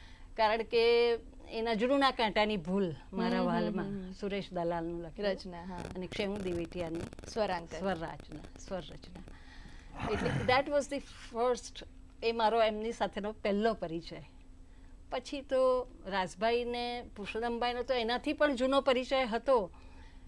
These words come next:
Speaker 1: અને એ લોકો તો ભાઈઓ જેવો જ સંબંધ હતો લગભગ, કારણ કે બંને સમવયસ્ક એટલે. પણ આ મને બ-, બિલકુલ યાદ આવે છે. અને બીજું એક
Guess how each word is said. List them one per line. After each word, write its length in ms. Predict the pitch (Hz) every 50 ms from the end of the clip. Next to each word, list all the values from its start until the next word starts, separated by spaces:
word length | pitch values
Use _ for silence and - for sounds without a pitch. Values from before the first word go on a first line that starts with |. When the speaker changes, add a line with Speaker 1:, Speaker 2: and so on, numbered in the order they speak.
| - - - -
Speaker 1:
અને 560 | 196 214 220 226 233 240 240 240 240 233 233 220 - - - - -
એ 160 | - 233 247
લોકો 260 | 247 247 240 - 254
તો 120 | 233 247
ભાઈઓ 400 | 220 190 190 202 202 208 226 247
જેવો 300 | 240 208 233 226 220 226
જ 80 | 226 -
સંબંધ 440 | - 208 180 160 165 175 175 170 165
હતો 220 | 156 147 - 170
લગભગ, 320 | 165 170 165 143 - 190 180
કારણ 220 | - 214 202 196
કે 100 | 196 220
બંને 280 | 202 202 202 202 208 214
સમવયસ્ક 720 | - - 226 233 220 190 196 180 175 175 - - - - 160 143 - - - - - - - - - -
એટલે. 320 | 190 180 165 - 170 160 156 - - - - - - - - - - - - -
પણ 100 | 254 240
આ 240 | - - 247 269 285
મને 200 | 285 277 269 277
બ-, 240 | 247 233 233 - 220
બિલકુલ 400 | 220 240 254 220 - 302 285 247
યાદ 280 | 214 190 175 175 160
આવે 240 | 147 139 139 139 -
છે. 120 | - - - - - - - - -
અને 180 | - 285 320 330
બીજું 380 | 269 269 285 269 294 339 311
એક 180 | 254 233 233